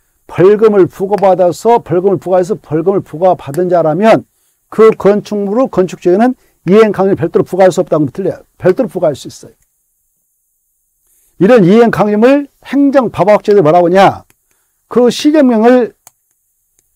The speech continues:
집행하기 위해서 벌을 가니까 집행벌이라고, 집행벌. 이런 집행벌인 이행 강제금은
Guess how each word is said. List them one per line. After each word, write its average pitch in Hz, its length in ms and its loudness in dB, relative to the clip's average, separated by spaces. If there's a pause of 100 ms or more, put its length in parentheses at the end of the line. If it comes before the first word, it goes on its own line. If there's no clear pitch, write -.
(240)
집행하기 226 540 0
위해서 208 260 2
벌을 196 260 0
가니까 190 440 -2
집행벌이라고, 190 680 -6
집행벌. - 420 -20 (1700)
이런 233 240 2
집행벌인 226 720 0
이행 220 160 2
강제금은 208 520 -2